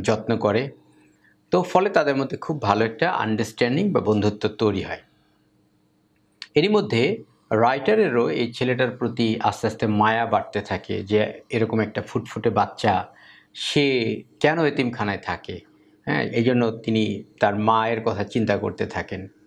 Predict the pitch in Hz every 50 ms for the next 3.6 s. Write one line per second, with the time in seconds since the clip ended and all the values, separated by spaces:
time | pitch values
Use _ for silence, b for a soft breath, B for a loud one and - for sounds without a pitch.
0 | _ _ _ 107 104 101 98 - - 107 95 104 101 92 - 101 95 98 98 98
1 | 98 98 - - 101 98 - - 104 92 - 98 92 95 95 - - 107 - 110
2 | 113 - - B B B B B B B B 107 104 107 107 110 104 - - 131
3 | 123 - - 127 107 92 95 - 98 - - -